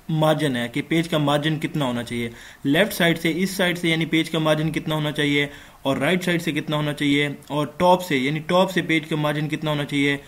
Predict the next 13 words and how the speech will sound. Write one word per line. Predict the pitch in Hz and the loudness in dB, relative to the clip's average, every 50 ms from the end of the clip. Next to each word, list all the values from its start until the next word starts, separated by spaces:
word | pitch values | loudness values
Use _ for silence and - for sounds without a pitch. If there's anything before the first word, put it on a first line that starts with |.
| - - - - | -20 -20 -12 -8
और | 131 131 139 139 131 123 | -4 -4 -4 -4 -4 -2
bottom | 135 160 170 165 190 175 | 0 0 0 0 0 -2
से | 170 - 156 | -2 0 0
आप | 143 135 143 - | 0 -2 -2 -4
कितना | - 160 - 156 151 151 165 175 175 - - - | -6 -6 -4 -2 -2 -2 -2 -4 -6 -12 -10 -4
page, | 135 135 139 151 151 151 - - - - | -2 -2 -2 -2 -4 -6 -14 -20 -12 -8
कितना | - 147 - 165 156 | -8 -6 -4 -2 -2
area | 151 147 135 131 135 135 | 0 0 0 0 -2 -4
छोड़ना | - - 131 123 120 | -4 -6 -6 -6 -6
चाहते | 120 - 110 104 - 120 | -8 -8 -10 -10 -8 -8
हैं | 113 107 | -8 -8
printing | 117 117 117 110 110 104 | -8 -8 -8 -8 -8 -10
से। | 101 - 104 101 | -10 -14 -16 -16